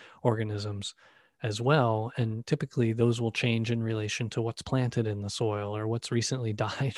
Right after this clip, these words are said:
right, in the soil, and it's become fertilizer. Um, but yeah, rewilding is,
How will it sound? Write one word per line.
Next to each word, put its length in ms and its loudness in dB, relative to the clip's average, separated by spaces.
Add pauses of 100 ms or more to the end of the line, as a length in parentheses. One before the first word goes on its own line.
(120)
right, 200 0
in 100 0
the 80 -2
soil, 460 -2
and 120 -8 (440)
it's 100 -14
become 300 0
fertilizer. 720 0 (1000)
Um, 440 2
but 200 6
yeah, 160 6
rewilding 680 6
is, 160 0